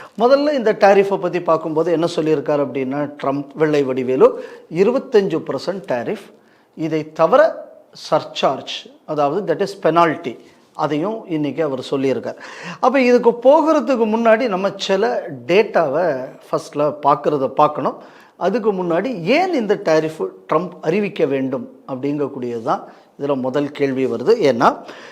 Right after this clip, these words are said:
இப்போ நம்ம ஒண்ணு கவனிச்சுக்கணும், இந்தியாவுக்கும் அமெரிக்காவுக்கும் இடையில உள்ள வர்த்தகத்துல இந்தியா அமெரிக்காவுக்கு ஏற்றுமதி செய்வதுங்கக்கூடியது எண்பத்தாறு பில்லியன் டாலர் அளவுக்கு. அதே நேரத்துல இந்தியா இறக்குமதி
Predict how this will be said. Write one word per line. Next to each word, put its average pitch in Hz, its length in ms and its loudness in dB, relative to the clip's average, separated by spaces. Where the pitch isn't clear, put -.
இப்போ 240 240 4
நம்ம 214 420 4
ஒண்ணு 220 40 2
கவனிச்சுக்கணும், 208 760 2
இந்தியாவுக்கும் 196 580 4
அமெரிக்காவுக்கும் 165 580 2
இடையில 156 240 2
உள்ள 151 240 2
வர்த்தகத்துல 139 800 -4
இந்தியா 220 520 2
அமெரிக்காவுக்கு 170 840 -2
ஏற்றுமதி 180 560 0
செய்வதுங்கக்கூடியது 147 880 -2
எண்பத்தாறு 156 760 -2
பில்லியன் 160 420 0
டாலர் 131 320 2
அளவுக்கு. 120 480 -8
அதே 185 240 2
நேரத்துல 156 400 0
இந்தியா 160 420 0
இறக்குமதி 165 640 2